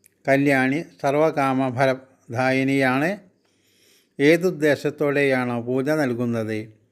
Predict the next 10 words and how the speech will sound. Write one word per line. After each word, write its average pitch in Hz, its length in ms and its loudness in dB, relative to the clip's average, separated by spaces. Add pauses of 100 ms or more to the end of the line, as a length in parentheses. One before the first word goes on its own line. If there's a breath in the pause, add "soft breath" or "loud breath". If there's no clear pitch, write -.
(540)
അതിനു 160 360 2 (800)
അനുസരിച്ച് 151 880 0
ഫലം 147 380 -2
ലഭിക്കും. 107 460 -4 (460)
ഉദാഹരണം, 120 800 0
വിദ്യ 160 480 -4
ആഗ്രഹിച്ചാൽ 127 720 -2 (180)
വിദ്യാലാഭം, 117 800 -2 (920 soft breath)
രാജ്യം 151 420 2
ആഗ്രഹിച്ചാൽ 135 840 -2